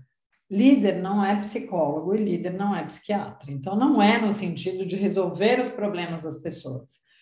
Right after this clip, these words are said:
mas sim no sentido de, de atenção, de ficar atento. Porque quando existe essa humanização,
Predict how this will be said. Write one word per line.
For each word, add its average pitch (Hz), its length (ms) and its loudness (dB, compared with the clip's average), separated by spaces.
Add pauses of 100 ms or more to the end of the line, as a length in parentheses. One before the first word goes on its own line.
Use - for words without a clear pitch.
(200)
mas 208 300 2
sim 330 320 0
no 370 140 -2
sentido 214 640 -6
de, 226 280 -6
de 220 120 -2
atenção, 254 680 0
de 190 120 0
ficar - 300 -2
atento. 208 400 -4
Porque - 220 -18
quando 403 200 -2
existe 202 260 -2
essa 190 180 -4
humanização, 190 1080 -2